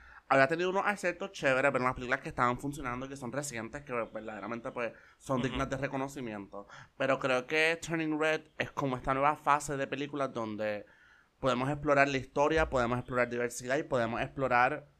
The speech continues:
Speaker 1: la cultura pop. O sea, hasta cierto punto, ¿verdad? Vemos, vemos
Speaker 2: Sí.
Speaker 1: unos niveles bien interesantes de, de trasfondo. Y creo que las películas de Pixar usualmente tienden a ser sobre esta situación y estos personajes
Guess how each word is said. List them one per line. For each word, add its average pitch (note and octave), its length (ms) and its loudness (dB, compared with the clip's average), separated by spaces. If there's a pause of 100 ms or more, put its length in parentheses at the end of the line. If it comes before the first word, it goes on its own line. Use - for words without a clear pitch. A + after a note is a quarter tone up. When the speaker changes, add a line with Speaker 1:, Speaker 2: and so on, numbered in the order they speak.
(200)
Speaker 1:
la A#2 180 0
cultura G#2 460 -6
pop. A2+ 300 -8 (300)
O - 40 -20
sea, B2 140 -4
hasta A2+ 160 -12
cierto G#2 320 -18
punto, A2 320 -14
¿verdad? G#2+ 200 -6
Vemos, C#3 320 -6 (400)
vemos E3+ 440 -2
Speaker 2:
Sí. B2 300 0
Speaker 1:
unos A#2+ 160 6
niveles A#2+ 360 4
bien A#2 220 0
interesantes D3+ 800 -4
de, A#2 680 0 (640)
de - 280 -6
trasfondo. C3+ 800 4
Y G#2 40 -2
creo A2+ 160 -2
que D#3 240 -2
las B2+ 120 -2
películas B2 300 -4
de D#3+ 80 -2
Pixar B2 540 -2 (240)
usualmente C3+ 500 -4 (260)
tienden C3+ 300 -2
a D3+ 100 2
ser D3 240 -4
sobre A#2 540 0
esta B2 240 -4
situación C3 680 0 (240)
y - 80 -2
estos C3 240 -4
personajes C3 840 0